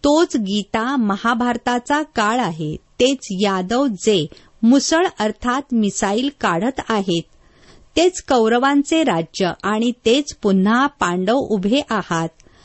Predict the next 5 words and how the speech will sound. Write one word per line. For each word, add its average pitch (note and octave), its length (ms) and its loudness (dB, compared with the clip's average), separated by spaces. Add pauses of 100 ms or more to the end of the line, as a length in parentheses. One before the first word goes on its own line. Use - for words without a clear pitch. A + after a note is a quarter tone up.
(280)
तुम्ही D#4+ 360 6
मुले D#4 360 2 (120)
आता G#3 420 -4 (100)
घर C4+ 200 0
बसल्या A3 520 -2